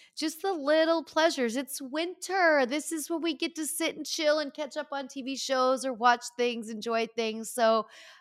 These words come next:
I finished Power Book two. It was game-changing.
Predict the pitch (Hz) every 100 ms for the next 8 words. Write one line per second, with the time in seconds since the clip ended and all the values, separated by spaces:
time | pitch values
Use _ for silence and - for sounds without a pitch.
0 | _ 220 - 214 233 - 262 262 262 269
1 | - - 226 214 202 214 - _ _ _
2 | - 208 214 - 214 196 208 - 233 208
3 | 202 208 202 202